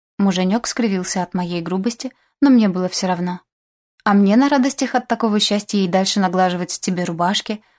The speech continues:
варить борщи и таскать в зубах тапочки?» «Зачем ты так? И в моей холодности ты сама виновата. От тебя никакой инициативы,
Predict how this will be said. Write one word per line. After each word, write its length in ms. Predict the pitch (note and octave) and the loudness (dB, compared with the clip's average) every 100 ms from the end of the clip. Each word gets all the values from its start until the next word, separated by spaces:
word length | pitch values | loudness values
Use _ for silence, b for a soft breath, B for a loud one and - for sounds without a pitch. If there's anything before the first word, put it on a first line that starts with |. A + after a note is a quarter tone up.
| b | b
варить 340 | G#3 F#3+ F#3 | 2 2 0
борщи 460 | F#3 F3+ - - G3 | -2 -2 0 0 0
и 20 | |
таскать 480 | G#3+ E3+ - F3+ F3 | 0 -2 -2 -2 -2
в 40 | |
зубах 360 | F3+ F3+ F3+ E3+ | -6 -2 -2 -2
тапочки?» 540 | C4 D4 D4+ - E3+ - _ _ _ _ _ _ _ _ _ _ _ - | -4 -4 -4 -6 -10 -16 _ _ _ _ _ _ _ _ _ _ _ -6
«Зачем 460 | G3 G3+ - B3+ C#4 | -2 0 2 2 2
ты 120 | G#3 | 0
так? 300 | E3+ D#3 - _ _ _ | -6 -12 -16 _ _ _
И 80 | - | 0
в 60 | G#3 | 4
моей 260 | G#3 G3+ | 4 4
холодности 600 | F#3 - G#3 C4+ C4+ - | 0 0 2 4 2 0
ты 120 | - F3 | -6 -2
сама 300 | B3+ B3 F3+ | 2 2 2
виновата. 500 | F3 F3 E3+ - F3+ _ _ - | -2 -2 -4 -6 -12 _ _ -6
От 140 | G#3 | -4
тебя 240 | - G#3 | 0 2
никакой 420 | G3+ G3 G3+ G#3 F#3+ | 2 2 0 0 2
инициативы, 640 | G3 A3 G#3+ - A#3+ F3 | 0 0 -2 0 0 -2